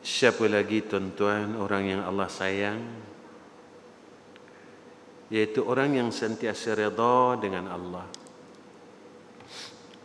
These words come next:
Orang reda ini, orang tak banyak protes. Suruh semayang, dia semayang. Suruh puasa, dia puasa.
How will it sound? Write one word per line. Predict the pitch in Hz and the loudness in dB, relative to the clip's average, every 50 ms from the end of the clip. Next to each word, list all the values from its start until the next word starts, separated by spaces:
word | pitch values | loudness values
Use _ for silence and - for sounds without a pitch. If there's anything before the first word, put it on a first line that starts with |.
| - - - - - - - | -20 -20 -20 -20 -20 -14 -8
Orang | 104 113 123 143 156 151 | -2 2 4 4 6 6
reda | 131 131 127 120 - 123 117 113 110 | 6 4 4 6 6 6 6 6 4
ini, | 107 107 107 110 117 120 123 123 123 127 127 127 123 - - | 2 2 2 0 0 0 0 0 -2 -2 -4 -6 -8 -8 -8
orang | 113 110 107 104 | -6 -4 -4 -4
tak | 98 - 104 90 92 | -2 -2 -2 0 2
banyak | 104 104 104 107 98 - | 2 2 2 0 -2 -2
protes. | - 107 110 107 - - 110 104 101 98 98 98 - - - - - - - - - - - - - - - - - - - - - - - - - - - - - - - - - - - - - | -2 -2 -2 -2 0 0 2 2 2 2 0 -4 -6 -6 -6 -6 -8 -8 -10 -14 -16 -18 -20 -20 -20 -20 -20 -20 -20 -20 -20 -20 -20 -20 -20 -20 -20 -20 -20 -20 -20 -20 -20 -20 -20 -20 -20 -20 -16
Suruh | - - - 87 90 98 92 | -14 -12 -8 -6 -6 -4 -4
semayang, | - - 90 85 90 90 90 90 92 90 92 92 92 95 95 95 | -4 -4 -4 -2 -2 -2 0 0 0 0 -2 -2 -4 -6 -6 -6
dia | 92 90 85 | -6 -6 -8
semayang. | - - 90 82 82 85 85 85 85 85 85 87 98 101 104 - - - - - - - - - - - - - - | -6 -6 -6 -4 -2 -2 -2 -2 -2 -4 -6 -8 -8 -12 -14 -16 -18 -18 -20 -20 -20 -20 -20 -20 -20 -20 -20 -20 -20
Suruh | - - 127 127 123 | -10 -4 -2 -2 -2
puasa, | 123 - 139 139 135 - - - 175 170 160 | 0 2 2 2 2 2 0 0 2 2 2
dia | 143 123 | 2 0
puasa. | - - 82 85 87 - - 113 110 107 107 104 104 107 | -2 -2 -2 -2 -2 -4 -2 2 4 4 4 4 2 -2